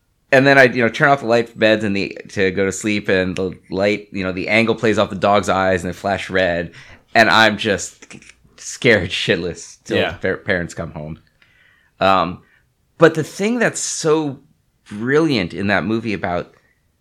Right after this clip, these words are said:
Speaker 1: what Carpenter does is it's when there is and isn't sound.
Speaker 2: Yes.
Speaker 1: Like, or, or not, not, like, ambient, when there isn't soundtrack.
Speaker 2: Yeah, yeah, yeah.
Speaker 1: And, like, I think of that moment, like, where they're sitting there hunting the thing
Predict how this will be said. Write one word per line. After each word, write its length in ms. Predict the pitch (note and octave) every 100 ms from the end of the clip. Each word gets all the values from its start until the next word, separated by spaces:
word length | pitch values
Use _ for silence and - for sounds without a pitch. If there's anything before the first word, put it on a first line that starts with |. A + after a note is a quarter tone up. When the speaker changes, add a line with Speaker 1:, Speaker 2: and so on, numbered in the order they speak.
| _ _ -
Speaker 1:
what 200 | G#2 -
Carpenter 440 | - C#3 D3+ A#2
does 280 | F2+ F2 -
is 300 | - G#2+ G2
it's 180 | A2 A2
when 380 | G2+ A#2 D3 F3
there 160 | D3
is 300 | E2+ B2+ D3
and 200 | B2 - G2+
isn't 340 | A#2+ B2+ A2+
sound. 800 | - - D#2 F2 A1+ - - - _ -
Speaker 2:
Yes. 540 | B2 C3+ - - - _ _ _ _ -
Speaker 1:
Like, 220 | G2+ - A2+ -
or, 200 | B2+ A2+
or 120 | A#2+
not, 160 | B2+ A#2
not, 160 | A#2 G#2+
like, 160 | G2+
ambient, 340 | A2 A2+ A#2 A2
when 100 | A#2
there 120 | A#2+
isn't 280 | C#3 C3+ -
soundtrack. 720 | - A#2 A2+ - - - - -
Speaker 2:
Yeah, 140 | C3+
yeah, 120 | C3 A2 E2
yeah. 60 | -
Speaker 1:
And, 160 | - A2+
like, 180 | A#2+ C#3
I 120 | B2
think 200 | - G3
of 60 | E3+
that 160 | C3+
moment, 320 | B2+ D3 C#3
like, 320 | A2+ G#2 - - _ _ -
where 140 | A2
they're 120 | A2
sitting 480 | G#2 - D#3+ - F3
there 500 | C3 B2+ A#2 A2 G#2+ _ _ _ _ _
hunting 680 | - C#3+ D3 D3+ C#3 C3 A#2
the 100 | A2
thing 640 | - F#2 F2 E2+ E2+ E2